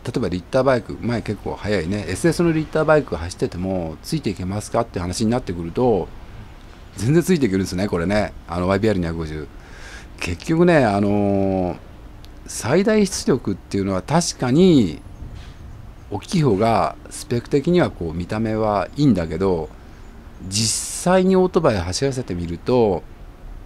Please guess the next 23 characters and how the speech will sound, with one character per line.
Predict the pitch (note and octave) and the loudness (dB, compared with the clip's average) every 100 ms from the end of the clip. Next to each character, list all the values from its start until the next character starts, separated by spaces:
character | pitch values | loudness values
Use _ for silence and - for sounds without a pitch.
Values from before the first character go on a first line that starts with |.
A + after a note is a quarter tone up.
| - | -16
あ | E2+ | -10
の、 | E2+ | -8
ト | E2+ C#3+ | -2 2
ル | F3+ | 4
ク | G3+ | 6
の | G3 | 8
出 | G3+ | 8
る、 | F3+ G#2 D#2 - - - - - - - - | 8 4 2 -6 -16 -16 -18 -18 -18 -18 -6
ね、 | B2+ B2+ | -4 0
最 | C#3 F3 | 4 6
大 | G3 | 6
ト | G#3 | 6
ル | E3+ | 4
ク | |
に | G#2+ | 2
近 | - - F#3+ | 0 4 6
い | B2+ D2+ - - - - | 4 0 -10 -18 -14 -8
出 | - D#3 | -2 0
力 | D3+ | 0
が | D#3 | 2
ず | A2 B2+ C#3+ E3 | 0 -2 -2 -4
っ | - - | -6 -4
と | - F3+ E3 | 4 6 6